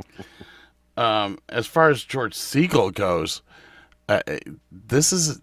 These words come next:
this is a guy who was, who was television, he was theater, he, he did Broadway.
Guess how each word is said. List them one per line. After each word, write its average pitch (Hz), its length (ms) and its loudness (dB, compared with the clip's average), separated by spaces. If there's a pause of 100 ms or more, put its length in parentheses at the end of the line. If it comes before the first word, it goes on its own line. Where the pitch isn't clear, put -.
this 139 260 -2
is 190 140 0
a 139 60 -2
guy 113 280 -4
who 104 180 2
was, 90 280 -2 (320)
who 107 160 -6
was 90 240 -6 (120)
television, 110 840 -2
he 82 180 -10
was 76 240 -6 (180)
theater, 117 840 2
he, - 280 -8
he 117 260 -4
did 90 520 -8
Broadway. 104 720 6